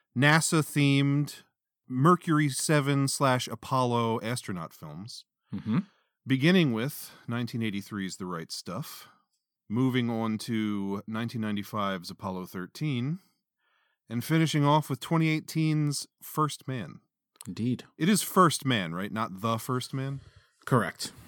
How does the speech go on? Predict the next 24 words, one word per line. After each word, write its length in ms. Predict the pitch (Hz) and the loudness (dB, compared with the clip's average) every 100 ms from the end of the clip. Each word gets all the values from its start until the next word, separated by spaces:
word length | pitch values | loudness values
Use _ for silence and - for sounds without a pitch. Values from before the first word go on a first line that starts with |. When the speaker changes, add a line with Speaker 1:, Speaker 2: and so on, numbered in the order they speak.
| - | -6
Speaker 2:
First 260 | - 107 - | -2 -2 -2
Man. 240 | 95 82 - _ - - - - - - | -6 -6 -12 _ -20 -20 -20 -20 -20 -20
Speaker 1:
First 300 | - 120 117 | -6 -6 -4
Man. 260 | 90 71 - - _ _ | -10 -12 -14 -20 _ _
Speaker 2:
Crossing 400 | - 117 120 147 | 2 4 4 2
quite 240 | 123 131 127 | 0 2 2
a 60 | |
few 140 | - 151 | 2 2
decades, 680 | 120 - 104 139 - - - _ _ _ _ _ _ | 2 2 0 0 -4 -10 -14 _ _ _ _ _ _
which 120 | 107 | -2
is 120 | 107 | 2
always 220 | 98 95 98 | 4 2 2
fun. 300 | 101 101 143 _ _ _ _ _ - - _ | 4 4 4 _ _ _ _ _ -16 -16 _
Speaker 1:
It's 100 | - | -4
just, 180 | - 190 | -2 2
it 80 | 175 | 4
was 140 | 170 | 4
interesting 520 | 170 202 220 - 190 143 | 4 4 0 0 2 4
watching 340 | 135 123 135 | 2 2 0
the 60 | 117 | 0
three 240 | - 123 | 0 2
of 40 | |
these, 220 | 117 113 104 | 2 0 -2
considering, 720 | - 113 - 120 120 110 | -2 -2 0 0 0 0